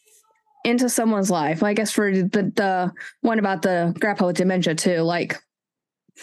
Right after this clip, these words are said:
you know, you don't know how some people think and how they act. And this is really, it's a study of human, you know, and it, it gave me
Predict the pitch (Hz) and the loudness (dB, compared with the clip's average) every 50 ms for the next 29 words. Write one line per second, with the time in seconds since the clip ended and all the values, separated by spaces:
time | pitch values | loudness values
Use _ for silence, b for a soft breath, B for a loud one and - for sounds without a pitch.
0 | B B B B B B _ _ _ _ - - 277 269 202 190 180 180 190 226 | B B B B B B _ _ _ _ 0 0 2 2 2 2 2 2 2 2
1 | 240 330 480 508 349 269 208 190 196 214 247 311 339 - - - _ _ _ _ | 2 0 0 0 0 0 0 0 0 0 0 0 -2 -4 -8 -16 _ _ _ _
2 | _ _ _ _ _ - - 302 269 262 285 269 262 262 262 262 254 - - 185 | _ _ _ _ _ -6 -4 -2 0 0 2 2 2 2 0 -2 -2 0 0 2
3 | 190 220 247 269 240 220 - 175 180 185 202 214 214 208 208 214 214 B B B | 2 2 2 0 0 0 0 0 0 0 2 2 2 0 0 -2 -4 B B B
4 | B B B B _ _ _ _ - 208 202 196 202 208 214 - - - _ - | B B B B _ _ _ _ -2 0 0 0 0 -2 -2 -6 -10 -10 _ -2
5 | 220 214 208 196 190 190 160 185 226 220 - 269 262 - - 220 220 220 226 233 | 0 0 2 0 0 0 2 2 2 2 0 0 -2 0 0 0 2 2 0 0
6 | 233 226 214 202 202 202 b b b b _ _ _ - - 208 208 220 202 190 | 0 0 0 -2 -2 -4 b b b b _ _ _ -6 -4 0 0 2 0 0
7 | - - - 240 226 233 240 220 190 175 - - 196 175 143 110 76 92 160 165 | -2 -2 -2 0 0 2 0 0 0 -2 -2 0 0 2 2 2 0 0 0 -2
8 | 160 - - _ _ 311 - 220 202 190 185 180 180 185 - - 196 190 190 190 | -2 -6 -14 _ _ -2 0 0 0 0 0 0 0 0 0 0 0 0 2 0
9 | 175 - - - - 220 208 196 214 - - 214 196 190 226 226 233 240 254 233 | 0 -2 -4 -2 -2 0 0 0 -2 0 0 0 0 0 0 0 0 0 0 0
10 | 208 196 175 | 0 -2 -2